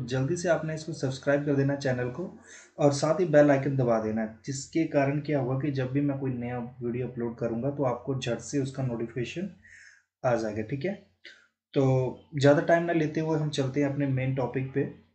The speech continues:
सबसे पहले जैसा question है, "What are the component of computer?" Computer के कौन कौन से कंपोनेंट होते हैं, ठीक है। तो सबसे पहले हम देख लेते हैं input unit,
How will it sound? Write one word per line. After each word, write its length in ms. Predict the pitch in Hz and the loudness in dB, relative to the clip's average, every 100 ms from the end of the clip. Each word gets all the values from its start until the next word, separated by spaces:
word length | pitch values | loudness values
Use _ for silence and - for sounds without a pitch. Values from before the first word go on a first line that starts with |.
| _ _ _ _ _ _ _ _ | _ _ _ _ _ _ _ _
सबसे 360 | - 202 190 185 | -6 -6 -2 0
पहले 300 | 185 185 196 175 | 2 2 0 -4
जैसा 380 | - - 135 139 | -6 -2 0 2
question 320 | 147 147 - | 2 0 0
है, 120 | 151 175 | -2 0
"What 160 | 151 151 | 2 4
are 140 | 160 | 2
the 120 | 165 175 | 2 0
component 500 | 147 139 156 160 156 | 0 2 0 -2 -2
of 120 | 160 165 - - | -4 -6 -16 -4
computer?" 380 | 143 131 120 107 - - - - - _ _ _ - | -2 0 -2 -4 -10 -20 -20 -20 -20 _ _ _ 0
Computer 360 | 147 170 175 | 2 4 2
के 140 | 180 190 | 0 -2
कौन 300 | 156 151 147 | 0 2 2
कौन 140 | 147 | 2
से 140 | 147 | 0
कंपोनेंट 560 | 147 131 131 131 143 - - _ - | 0 0 2 2 0 -2 -12 _ -6
होते 240 | 113 - | -6 -4
हैं, 160 | 110 113 | -6 -4
ठीक 180 | 120 156 | -6 -4
है। 80 | 196 - - | -6 -8 -2
तो 160 | 131 | 0
सबसे 300 | 127 151 135 | 2 0 -2
पहले 340 | 160 165 165 175 | 0 0 2 0
हम 320 | 160 160 160 139 | -2 -4 -6 0
देख 120 | 135 | 0
लेते 280 | 139 131 147 | 0 0 0
हैं 180 | 143 147 | -2 0
input 340 | 135 135 160 | -2 0 -2
unit, 380 | 131 131 147 165 | 0 0 0 -2